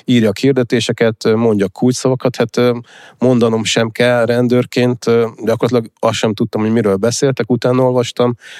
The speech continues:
kerestem kulcsszavakat, megírtam hirdetéseket, és egy idő után, ami kb. egy hét volt, rájöttem, hogy ezt én is meg tudom csinálni,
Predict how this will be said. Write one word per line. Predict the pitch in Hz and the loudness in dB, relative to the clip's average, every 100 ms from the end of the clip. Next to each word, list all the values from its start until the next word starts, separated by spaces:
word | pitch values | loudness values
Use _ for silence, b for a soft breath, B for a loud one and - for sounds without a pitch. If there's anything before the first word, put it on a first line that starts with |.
| B B B - - | B B B -20 -6
kerestem | 123 113 - 107 | -2 -2 -2 -4
kulcsszavakat, | 104 143 127 131 117 117 | 0 0 2 0 0 0
megírtam | 127 120 104 107 107 | 0 0 0 -2 0
hirdetéseket, | 135 135 - 113 123 127 117 B B B B | 0 0 -2 -4 -2 -2 -4 B B B B
és | - | -4
egy | 131 | 2
idő | 127 | 2
után, | 127 131 131 131 127 _ - | 2 2 0 -2 -8 _ -6
ami | 104 107 | -2 0
kb. | 113 101 | 0 0
egy | 110 113 | 0 0
hét | - 120 | 0 -2
volt, | 127 113 | 0 0
rájöttem, | 104 107 98 113 | 0 -2 -2 -2
hogy | 117 | -2
ezt | - | 0
én | 120 | 0
is | 104 | 0
meg | - 104 | -2 -4
tudom | - 104 | -2 -4
csinálni, | 101 143 139 143 151 | -2 0 2 2 0